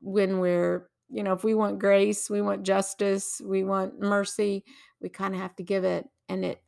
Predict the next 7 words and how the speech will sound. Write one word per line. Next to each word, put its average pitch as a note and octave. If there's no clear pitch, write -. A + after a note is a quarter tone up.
also F#3
speaks -
to G3+
the F#3
idea F#3+
of F3
gossip. D#3